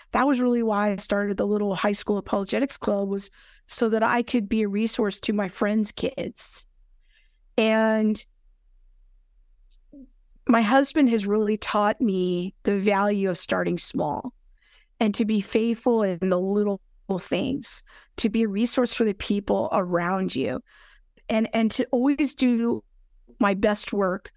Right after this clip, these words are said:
even if it's only five people who come. Do you know how many years I taught to five people? Like, I would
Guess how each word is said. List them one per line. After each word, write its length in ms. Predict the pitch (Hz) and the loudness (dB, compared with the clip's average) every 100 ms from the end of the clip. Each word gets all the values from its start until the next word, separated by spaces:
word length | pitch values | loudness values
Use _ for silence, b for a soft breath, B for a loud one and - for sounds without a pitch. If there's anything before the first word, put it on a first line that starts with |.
| b _ | b _
even 180 | 226 247 | 0 2
if 100 | 240 | 0
it's 120 | 214 | -2
only 200 | - 208 | 0 -2
five 380 | - 196 190 185 | 0 0 0 -2
people 360 | - 175 - 165 | -2 -2 -2 -2
who 100 | 196 | -4
come. 280 | - 208 - | -4 -4 0
Do 120 | 269 | 0
you 60 | |
know 60 | 508 | 2
how 120 | 494 | 2
many 120 | 302 | 2
years 480 | 208 208 240 - - - _ - - _ - | 2 2 2 -2 -8 -16 _ -10 -10 _ -2
I 140 | 214 | 0
taught 420 | 202 - 180 190 - _ B B B B B B _ | 0 -2 0 -2 -6 _ B B B B B B _
to 100 | 277 | -2
five 380 | 240 202 202 202 | 2 2 2 0
people? 460 | 226 208 190 220 - _ _ | -2 0 0 -2 -4 _ _
Like, 180 | 247 247 | 0 2
I 140 | 240 294 | 2 4
would 160 | 359 | 4